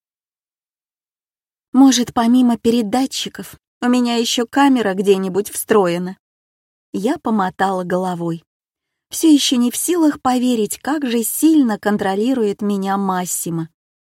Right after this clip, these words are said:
Я размышляла, прибежали ли они сюда спасать меня и откуда вообще знали, что я здесь, и ситуация может потребовать вмешательства.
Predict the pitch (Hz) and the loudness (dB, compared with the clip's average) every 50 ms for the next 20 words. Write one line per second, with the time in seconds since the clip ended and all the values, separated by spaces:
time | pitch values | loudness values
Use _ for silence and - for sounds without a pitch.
0 | _ _ _ _ _ _ _ _ _ _ _ _ _ _ _ - 214 196 202 196 | _ _ _ _ _ _ _ _ _ _ _ _ _ _ _ -4 -2 -2 -2 -2
1 | 190 196 190 180 202 214 240 - - 277 285 277 247 208 190 175 _ _ _ _ | -2 -4 -4 -2 -2 -2 -2 0 0 0 0 0 0 -4 -8 -10 _ _ _ _
2 | _ - 220 214 180 165 196 196 202 262 339 339 302 277 247 226 220 208 202 202 | _ 0 0 2 2 2 0 0 0 -2 0 2 2 2 2 2 0 0 0 0
3 | 214 226 226 220 - - 190 175 175 208 214 208 - _ _ _ _ _ _ - | 0 -2 -2 -2 -2 -4 -4 -2 -2 -4 -4 -4 -8 _ _ _ _ _ _ -10
4 | - 190 - - 202 202 - - - 185 180 175 - - 226 247 262 269 285 285 | -8 -4 -2 -2 -2 -2 -2 -4 -4 -4 -6 -4 -4 -2 0 2 4 6 6 6
5 | 277 - _ - 208 202 190 190 170 - - 220 214 180 196 196 226 - - - | 4 0 _ -4 -2 -2 -2 -4 -6 -6 -2 -2 0 0 0 -2 -2 -4 -4 -4
6 | - - 403 359 294 247 214 185 170 160 151 151 _ _ _ _ _ _ - - | -2 0 0 2 2 2 2 2 0 -2 -4 -4 _ _ _ _ _ _ -10 -6
7 | - - 247 233 196 208 185 180 185 196 196 233 254 233 180 - - - _ _ | 0 0 0 2 2 0 0 -2 -4 -6 -4 -2 -2 0 -2 -4 -6 -12 _ _
8 | _ _ _ - 226 220 - - 208 - - 196 - 349 349 - - 233 220 214 | _ _ _ -4 -2 -2 0 0 0 0 0 -2 -2 -2 -2 0 0 0 0 2
9 | 208 208 214 220 202 - - 202 190 - 202 208 208 196 202 190 202 202 - 208 | 0 0 0 0 0 0 0 -2 0 0 0 0 0 0 -2 -2 -2 -4 -2 -4
10 | 214 226 233 262 - - 311 311 285 - - 170 165 - - 147 160 151 | -2 0 0 -2 -2 0 0 0 -2 -2 -4 -6 -6 -6 -8 -8 -8 -10